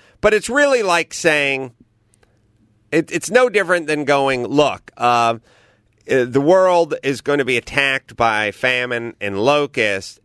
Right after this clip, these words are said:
and everybody's going to the moon, and we're gonna colonize the moon. So everyone start preparing,"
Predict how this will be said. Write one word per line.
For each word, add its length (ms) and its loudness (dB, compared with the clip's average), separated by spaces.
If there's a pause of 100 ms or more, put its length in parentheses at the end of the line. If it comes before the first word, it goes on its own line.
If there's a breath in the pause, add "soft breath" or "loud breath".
(120)
and 160 -2
everybody's 720 0
going 300 2
to 100 -4
the 80 -2
moon, 420 0 (200 soft breath)
and 100 -2
we're 80 2
gonna 180 0
colonize 640 -2
the 100 -10
moon. 360 -2 (760 soft breath)
So 400 0
everyone 340 0
start 320 0
preparing," 640 -2